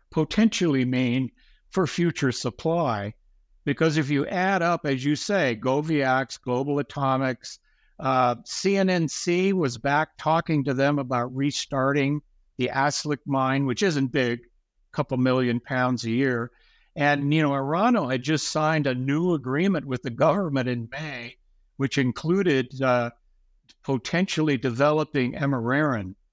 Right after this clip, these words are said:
So if you add up where production could be, pick at, let's say, twenty thirty, twenty thirty-two, you know, it could be almost thirty million pounds.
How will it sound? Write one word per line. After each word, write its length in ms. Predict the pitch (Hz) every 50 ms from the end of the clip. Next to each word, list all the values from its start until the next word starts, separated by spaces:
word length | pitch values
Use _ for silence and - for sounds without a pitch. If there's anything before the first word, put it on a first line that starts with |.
| _ _ _ _ _ _ _ _ _
So 240 | - - 165 151 147
if 100 | - -
you 140 | 151 156
add 320 | - 220 214 226 254 254 214
up 260 | 180 190 196 185 -
where 720 | 156 135 131 143 151 160 170 175 175 180 180 175 165 147 - -
production 760 | - 143 123 110 147 160 180 - _ - - 160 143 139
could 320 | 123 - - 139 131 110 107
be, 540 | 123 143 139 135 139 139 135 131 - - _ _ _ _ _ _ -
pick 200 | - 175 - -
at, 200 | 139 127 - - -
let's 220 | 196 156 143 -
say, 160 | - 151 135
twenty 380 | 120 - - 170 165 156 156 135
thirty, 480 | 117 - 127 139 127 117 107 95 90 - _ _ _ _
twenty 320 | - 160 165 160 147 135
thirty-two, 680 | 117 - - 156 147 143 139 135 123 110 - - - 143
you 260 | 139 131 117 117 120 - _ _ _ _ _ _ _ _
know, 140 | - 226 226
it 60 | 190
could 160 | - 196 185 180
be 100 | 196 202
almost 440 | 226 294 320 247 160 127 - -
thirty 300 | - 185 185 190 185 175
million 420 | 156 160 170 170 175 165 139 117 110
pounds. 680 | - - 139 180 233 262 190 131 113 104 101 - -